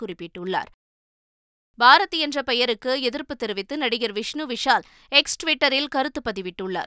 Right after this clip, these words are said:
அதில், "திடீரென ஏன் இந்தியா என்ற பெயரை துறக்க வேண்டும்? நாட்டின் பெயரை மாற்றுவது எப்படி பொருளாதார வளர்ச்சி முன்னேற்றத்திற்கு உதவும்?" என்று விமர்சித்துள்ளார். "இத்தனை வருடங்களில் இந்தியா என்ற பெயர் உங்களுக்கு பெருமை சேர்க்கவில்லையா?" என்று கேள்வி எழுப்பிய அவர்,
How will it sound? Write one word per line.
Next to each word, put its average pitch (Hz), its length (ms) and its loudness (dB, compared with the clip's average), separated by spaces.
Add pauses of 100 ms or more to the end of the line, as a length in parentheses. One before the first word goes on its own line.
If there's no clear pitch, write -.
அதில், 220 340 0 (320)
"திடீரென 320 500 4
ஏன் 269 340 2
இந்தியா 247 420 2
என்ற 214 280 -4
பெயரை 226 380 -2
துறக்க 240 340 -4
வேண்டும்? 208 360 -2 (180)
நாட்டின் 302 460 6
பெயரை 262 360 2
மாற்றுவது 233 580 0
எப்படி 262 380 -4
பொருளாதார 247 640 4
வளர்ச்சி 202 400 -4
முன்னேற்றத்திற்கு 247 760 -4
உதவும்?" 220 340 -6
என்று 185 300 -6
விமர்சித்துள்ளார். 196 760 -4 (400)
"இத்தனை 320 460 4
வருடங்களில் 285 640 2
இந்தியா 269 400 4
என்ற 226 280 0
பெயர் 240 280 -2
உங்களுக்கு 226 480 -4
பெருமை 254 420 -4
சேர்க்கவில்லையா?" 214 760 0
என்று 196 280 -10
கேள்வி 220 360 -6
எழுப்பிய 190 380 -6
அவர், 247 320 -2